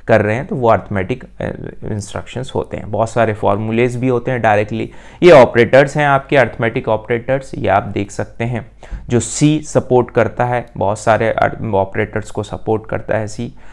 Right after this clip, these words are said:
C arithmetic instructions consist of variable name on the left hand side, ठीक है, and, अ, variable name and constant on the right hand side, मतलब, अ, वेरिएबल नेम क्या हो गया आपका, लेफ्ट हैंड साइड हो गया, like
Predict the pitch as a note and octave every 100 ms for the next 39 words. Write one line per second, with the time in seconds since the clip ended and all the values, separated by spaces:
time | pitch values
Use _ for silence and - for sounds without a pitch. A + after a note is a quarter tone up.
0 | - - - - G3+ A3 - C#3+ - D3
1 | C#3 D3+ C3+ - B2+ - D3+ D3+ - A#2
2 | A2+ D#3 D3 C#3 B2 A#2 G2+ A2 A#2+ C3
3 | C#3 D3 F3 - - A2+ A2 G#2 F#2+ F#2
4 | - A#2 A#2 - C#4+ D4+ - - - -
5 | B2+ E3+ C3+ - - - - - A2 F3
6 | C4 - - - - G#2+ G#2+ G#2 A2+ A#2+
7 | C3 D#3 E3 E3 A3 A#3+ C#3+ D#3+ G#3 G#3+
8 | F#3+ F#3 C#3 C#3 - E3+ A#2+ A2 A#2 B3+
9 | - A#2+ A2 G#2 G#2 A2+ G2 - - -
10 | A#2+ G2+ C3 D#3+ E3 - - G#2 F#2+ C#2+
11 | C2+ A#2 A2+ B2+ C3 C#3 C3+ C#3 C#3+ C3+
12 | B2+ C3 C#3+ C3+ C3+ C#3+ C#3+ E3+ F#3+ F3+
13 | E3+ C#3 A#2 A2+ A#2 C3+